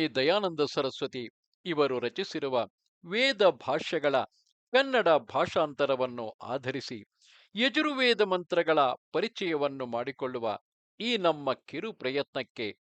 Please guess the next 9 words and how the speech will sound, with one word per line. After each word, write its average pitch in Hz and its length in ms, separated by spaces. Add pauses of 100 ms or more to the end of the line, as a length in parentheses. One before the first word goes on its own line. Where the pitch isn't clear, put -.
(280)
ತಮಗೆ 143 380 (320)
ಆದರದ 131 540 (120)
ಸ್ವಾಗತ. 107 520 (1300)
ನಾವೀಗ 123 520 (500)
ಯಜುರ್ವೇದ 208 600 (140)
ಭಾಷ್ಯದ 131 540 (480)
ಪ್ರಥಮ 208 360 (200)
ಅಧ್ಯಾಯದ 120 640 (440)
ಹದಿನಾರನೆಯ 160 800